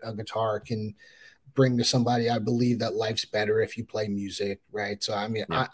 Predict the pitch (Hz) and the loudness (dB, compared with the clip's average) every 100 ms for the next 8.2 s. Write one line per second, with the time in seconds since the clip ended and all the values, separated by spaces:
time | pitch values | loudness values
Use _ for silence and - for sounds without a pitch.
0 | 143 139 139 147 139 127 117 110 104 101 | 4 4 8 10 10 8 4 0 0 -4
1 | - 113 - - - - 120 117 - 131 | -2 -2 0 -4 -4 0 0 0 4 6
2 | 131 151 156 143 135 - - - 131 123 | 8 10 12 10 6 -2 -20 -2 2 2
3 | 117 - 175 180 143 120 117 139 123 120 | 2 4 10 12 12 8 2 0 2 4
4 | 123 123 127 120 127 123 117 113 104 101 | 4 4 2 0 0 -2 -2 -4 -6 -10
5 | _ _ _ _ _ - 117 110 - 135 | _ _ _ _ _ -4 -2 -2 0 6
6 | 135 127 127 - 120 107 - 117 107 - | 8 8 6 4 -2 0 0 0 0 -4
7 | 117 113 113 104 170 151 135 127 156 156 | -4 -2 -4 6 8 8 6 6 8 8
8 | 147 - | 6 2